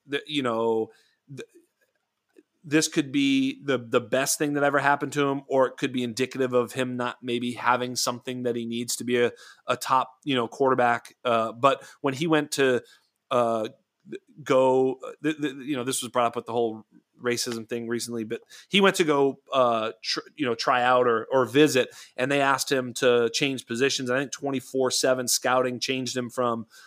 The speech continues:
quarterback to athlete or something like that, and asked him to play safety instead of quarterback. And then, it,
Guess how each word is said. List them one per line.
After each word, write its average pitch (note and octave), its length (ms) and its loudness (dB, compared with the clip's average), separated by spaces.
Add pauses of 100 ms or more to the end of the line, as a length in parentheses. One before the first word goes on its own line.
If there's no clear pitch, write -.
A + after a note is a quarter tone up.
(200)
quarterback C#3 540 4
to - 200 -4
athlete B2+ 500 0
or C3 80 -4
something C3 240 -4
like B2+ 200 -6
that, C3+ 220 0
and A2+ 80 -10
asked C3 260 -4
him B2+ 40 -12
to A#2+ 60 -12
play B2 220 -2
safety C3 480 -2
instead B2 240 -4
of - 80 -8
quarterback. B2+ 600 -2
And G#2+ 120 -12 (380)
then, C3+ 160 0
it, C3 140 -4